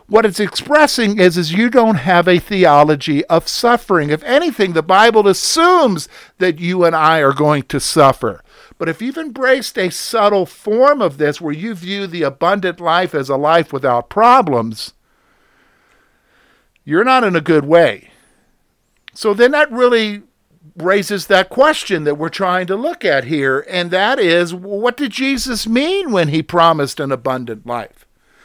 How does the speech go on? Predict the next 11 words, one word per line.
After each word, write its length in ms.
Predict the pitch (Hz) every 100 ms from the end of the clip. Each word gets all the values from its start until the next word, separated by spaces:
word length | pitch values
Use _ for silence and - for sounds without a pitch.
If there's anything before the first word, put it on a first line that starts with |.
| _ _
What 180 | 196 226
did 220 | 285 208
Jesus 640 | - 226 233 208 208 180
mean 540 | 180 180 196 196 175 147
when 160 | 143
he, 160 | 139 143
uh, 80 | 123 - _ _
promised 480 | - 160 143 127 -
an 140 | 127
abundant 420 | 123 127 127 120 120
life? 320 | 127 101